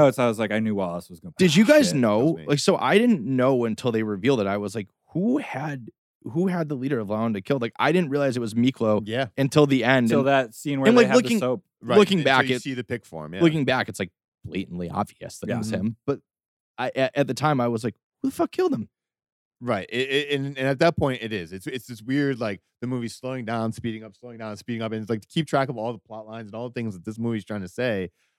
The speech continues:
Speaker 3: uh, it was tricky. You know, over a three-hour film, I had to watch this, like, one and a half times to catch all that stuff. And I'll be honest, the first time I started it, I only got, like, forty-five minutes in before, like, having to, like, totally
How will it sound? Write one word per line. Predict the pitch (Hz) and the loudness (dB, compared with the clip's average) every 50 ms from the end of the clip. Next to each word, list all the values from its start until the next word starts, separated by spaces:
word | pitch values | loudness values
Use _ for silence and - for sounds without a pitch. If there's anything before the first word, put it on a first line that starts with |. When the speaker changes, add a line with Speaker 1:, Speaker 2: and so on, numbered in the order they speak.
| _ _ - | _ _ -16
Speaker 3:
uh, | 98 | -12
it | 95 95 113 131 123 | -10 -8 -8 -8 -4
was | 135 156 180 190 151 143 | 0 0 0 0 -2 -4
tricky. | - - 165 151 - 98 | -10 -10 -10 -8 -8 -8
You | 98 | -8
know, | 101 107 113 | -8 -8 -8
over | 120 123 120 | -6 -6 -6
a | 113 | -6
three-hour | - 131 131 123 120 113 110 | -4 -2 -2 0 0 -2 -4
film, | 104 - 110 107 104 | -4 -6 -8 -8 -6
I | - 120 147 | -2 0 2
had | 175 170 156 | 2 2 0
to | 131 113 101 92 _ _ | -2 -6 -12 -14 _ _
watch | 117 113 117 110 - | -6 -6 -6 -6 -8
this, | 110 107 - | -12 -10 -8
like, | 107 98 92 82 | -8 -8 -8 -8
one | 95 107 110 113 | -8 -8 -8 -8
and | 104 104 | -8 -8
a | 98 | -8
half | 98 104 107 107 _ | -8 -10 -12 -10 _
times | 123 123 127 131 127 127 131 - _ _ _ _ _ _ | -10 -10 -8 -10 -10 -12 -16 -20 _ _ _ _ _ _
to | 127 | -16
catch | 117 - 127 123 117 | -10 -6 -6 -6 -4
all | - 135 139 | -4 -4 -4
that | 147 131 | -4 -4
stuff. | - - 147 151 139 | -2 -2 -4 -2 -2
And | 127 135 | -4 -4
I'll | 131 131 143 | 0 0 2
be | 135 156 151 | 2 4 4
honest, | 151 170 135 98 - - | 4 2 0 -2 -6 -8
the | 107 104 | -10 -6
first | - 151 156 147 | -4 -4 -2 0
time | 175 165 151 | 0 0 0
I | 127 | 0
started | 113 - 127 139 147 117 | -2 0 0 0 2 2
it, | 110 104 95 - _ _ _ _ | 0 -2 -2 -6 _ _ _ _
I | - 120 | -4 -2
only | 139 143 135 | -2 -2 -2
got, | 131 139 139 | -4 -4 -4
like, | 120 113 101 | -4 -6 -8
forty-five | _ 135 127 127 120 127 120 113 | _ -8 -6 -6 -4 -6 -6 -6
minutes | 110 113 107 104 92 | -6 -8 -10 -10 -8
in | 120 123 120 110 | -8 -8 -8 -8
before, | 101 98 - 110 107 107 | -12 -12 -10 -10 -8 -8
like, | 104 101 92 | -8 -8 -10
having | 95 107 107 101 107 104 | -10 -12 -12 -12 -14 -16
to, | 101 98 | -16 -12
like, | 98 95 90 80 - _ _ _ _ | -12 -12 -12 -12 -18 _ _ _ _
totally | - 120 117 110 107 101 98 92 | -2 -2 -2 -2 -2 -2 -4 -4